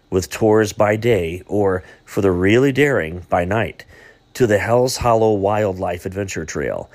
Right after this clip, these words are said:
which is as scary as the name would suggest.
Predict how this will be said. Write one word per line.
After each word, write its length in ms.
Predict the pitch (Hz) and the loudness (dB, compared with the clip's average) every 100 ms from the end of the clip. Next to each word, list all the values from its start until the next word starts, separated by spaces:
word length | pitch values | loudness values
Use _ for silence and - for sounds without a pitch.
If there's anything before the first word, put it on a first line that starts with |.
| - - _ | -20 -20 _
which 240 | 95 95 | -4 -2
is 340 | 98 85 - - _ - | -2 -2 -4 -8 _ -2
as 220 | 107 95 | 0 0
scary 540 | - 131 131 90 85 | -2 0 2 0 -4
as 380 | - 90 90 90 | -4 -4 -4 -6
the 80 | 110 | -4
name 240 | 107 107 | -2 -2
would 160 | 104 101 | -2 -4
suggest. 640 | 110 101 123 101 - - | -6 -4 -2 -2 -6 -10